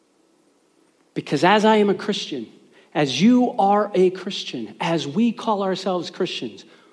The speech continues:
we kneel for none but King Jesus. He's the one we conform to. He's the one we serve.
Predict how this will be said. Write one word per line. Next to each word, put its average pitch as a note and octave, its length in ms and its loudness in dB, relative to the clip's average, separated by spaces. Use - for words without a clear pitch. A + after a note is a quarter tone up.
we D#3+ 200 6
kneel F#3+ 580 4
for - 180 -4
none C#3 680 2
but - 120 -10
King C#3 240 -2
Jesus. A#2 440 -10
He's E3 220 2
the D#3 60 6
one C#3+ 220 2
we B2 100 -2
conform F3+ 560 -2
to. G3+ 320 -4
He's B2 220 -4
the C3 80 -8
one A#2+ 240 -6
we G#2+ 120 -14
serve. D#3+ 500 -4